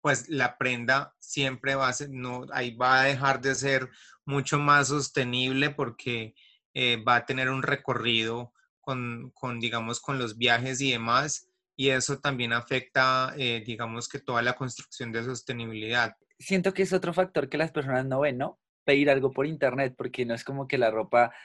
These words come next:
Speaker 2: llegó a tu casa de la nada, ¿no? Tuvo que pasar, eh, por una serie de procesos, viene en cajas, en plástico, viajó en avión, bueno, sea cual sea la forma, gasta un montón de recursos, y eso también siento que hay que,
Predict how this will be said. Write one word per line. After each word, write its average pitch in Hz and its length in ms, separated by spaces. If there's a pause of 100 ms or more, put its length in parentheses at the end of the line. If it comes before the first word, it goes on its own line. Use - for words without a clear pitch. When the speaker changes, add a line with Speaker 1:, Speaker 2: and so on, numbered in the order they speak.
(200)
Speaker 2:
llegó 127 240
a 120 80
tu 131 160
casa 127 420
de 127 160
la 113 140
nada, 123 260
¿no? 131 220
Tuvo 131 200
que 139 140
pasar, 123 460 (260)
eh, 127 420
por 131 140
una 127 160
serie 123 200
de 127 40
procesos, 123 760
viene 120 320
en 113 100
cajas, 127 500
en 110 140
plástico, 135 840 (280)
viajó 123 320
en 120 80
avión, 135 680
bueno, 127 380 (680)
sea 165 300
cual 175 160
sea 143 160
la 147 120
forma, 139 440
gasta 131 440
un 131 100
montón 127 300
de 131 100
recursos, 135 560 (280)
y 131 100
eso 131 140
también 135 300
siento 127 300
que 135 80
hay 123 100
que, 131 300